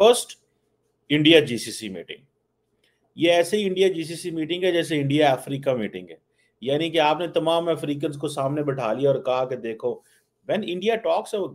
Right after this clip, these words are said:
global south, तो आप देखिए, मैं आपको मिसाल देता हूँ। थोड़ा अरसा पहले, थोड़ा अरसा क्या, दो हज़ार सोलह में जब ट्रंप साहब पावर में आए, तो वो सऊदी अरब आना चाहते थे क्योंकि वो इसराइल भी जाना चाहते थे,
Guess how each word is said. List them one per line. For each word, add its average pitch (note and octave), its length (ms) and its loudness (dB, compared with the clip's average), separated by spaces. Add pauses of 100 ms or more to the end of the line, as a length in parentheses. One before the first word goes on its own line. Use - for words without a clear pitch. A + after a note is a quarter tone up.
global B2+ 280 -2
south, E3 400 -4 (840)
तो - 120 -18 (120)
आप C3 200 -2
देखिए, D3+ 540 -6 (2000)
मैं D3 120 0
आपको B2+ 260 0
मिसाल F#2+ 340 -8
देता - 200 -14
हूँ। - 140 -20 (1200)
थोड़ा A3+ 180 8
अरसा F3 260 2
पहले, G#2 360 -4
थोड़ा E3 240 0
अरसा C#3+ 200 -4
क्या, D#3+ 160 -4
दो B2 220 -2
हज़ार C3+ 160 -2
सोलह B2 320 -4
में A2+ 160 -8
जब G#2 300 -2
ट्रंप C3 340 -4
साहब B2 180 -2
पावर G#2+ 340 -4
में A#2 180 -8
आए, G2 180 -8 (400)
तो D3 120 2
वो C#3+ 160 0
सऊदी A2 320 0
अरब A2+ 180 2
आना G2 200 -2
चाहते G2 320 -6
थे B2+ 120 -6
क्योंकि B2+ 240 -6
वो C#3 200 -2
इसराइल C3+ 420 4
भी C#3+ 100 2
जाना A2+ 300 0
चाहते - 340 -12
थे, - 180 -20